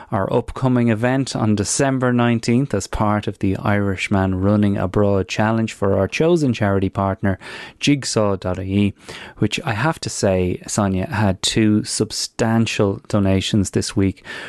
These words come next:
from Emma Regan and Eugene Leonard.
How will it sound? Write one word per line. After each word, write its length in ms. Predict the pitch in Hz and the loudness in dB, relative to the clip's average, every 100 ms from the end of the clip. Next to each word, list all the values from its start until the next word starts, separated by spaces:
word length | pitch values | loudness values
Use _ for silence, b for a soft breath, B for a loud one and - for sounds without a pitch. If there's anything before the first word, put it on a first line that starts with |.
| B | B
from 260 | - 95 95 | -2 0 0
Emma 360 | 139 117 123 | 0 0 0
Regan 500 | 98 95 98 101 95 - B B - | 0 0 0 0 -2 -6 B B -2
and 400 | 107 95 95 90 | 2 2 2 0
Eugene 720 | - 107 104 104 - 101 95 95 | -2 2 4 2 2 0 2 2
Leonard. 420 | 95 98 90 | 2 2 -2